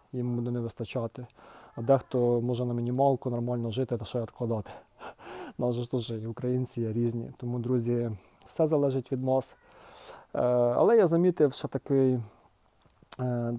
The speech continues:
таку деталь, що чим довше ви тут знаходитесь в Новій Зеландії, та, мабуть, не тільки в Новій Зеландії, тим більша у вас зарплата.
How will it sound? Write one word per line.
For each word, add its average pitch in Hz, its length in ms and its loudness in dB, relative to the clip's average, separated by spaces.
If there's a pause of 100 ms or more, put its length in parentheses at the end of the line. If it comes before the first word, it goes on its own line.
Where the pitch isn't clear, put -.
таку - 200 -6
деталь, 143 400 6
що 120 540 -2
чим 143 200 0
довше 147 300 2
ви 131 60 2
тут 123 160 -6
знаходитесь 143 580 -2
в 139 40 -6
Новій 127 160 -2
Зеландії, 127 400 0
та, - 120 -6
мабуть, 135 240 0
не 131 80 -2
тільки 127 240 -6
в 120 40 -4
Новій 117 160 -6
Зеландії, 117 600 -4
тим 131 260 -2
більша 131 320 -2
у - 20 -2
вас 117 140 -4
зарплата. 120 460 -4